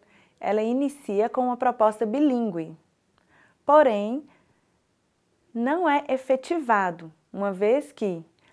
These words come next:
a língua portuguesa ainda é superior à língua de sinais. A língua de sinais continua inferiorizada, controlada. Sempre assim. Ok? Temos o terceiro modelo,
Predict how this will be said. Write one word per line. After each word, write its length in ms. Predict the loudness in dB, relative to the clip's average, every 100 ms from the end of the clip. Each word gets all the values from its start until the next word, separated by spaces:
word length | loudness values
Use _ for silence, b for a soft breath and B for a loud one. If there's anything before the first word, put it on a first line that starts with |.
| b
a 160 | 0
língua 260 | 0 2 0
portuguesa 680 | 0 -4 -6 -4 -2 -2 -2
ainda 200 | -4 -4
é 80 | -6
superior 1000 | -8 -6 -6 0 2 2 0 0 -2 -6 -10
à 100 | -4
língua 320 | -2 0 0 -2
de 60 |
sinais. 520 | -2 -2 -2 -2 -6 -16 _ b b b b
A 100 | -2
língua 220 | 0 0
de 80 | -2
sinais 380 | -4 -2 -2 -2
continua 400 | -6 -6 -4 -2
inferiorizada, 1200 | -4 -2 0 2 2 0 0 -2 -2 -4 -8 -14 _
controlada. 1040 | -2 -2 0 2 4 4 0 -4 -10 -16 -20 b b b b _
Sempre 480 | -6 -2 -2 -2
assim. 480 | -4 -4 -10 -12 -14 -20 _ _ _ _ _ _ _ _ _ _ _ _ _ _ b b b -6
Ok? 640 | -6 0 2 2 0 -10 -20 _ _ _ _ _ _ _ _ _ _ _ _ _ _ _ _ _ _ _ _ _ _ _ b b _ b b b b _
Temos 280 | 0 0 0
o 60 | 0
terceiro 460 | -2 -2 -4 -2
modelo, 640 | -2 -2 -2 -2 -2 -6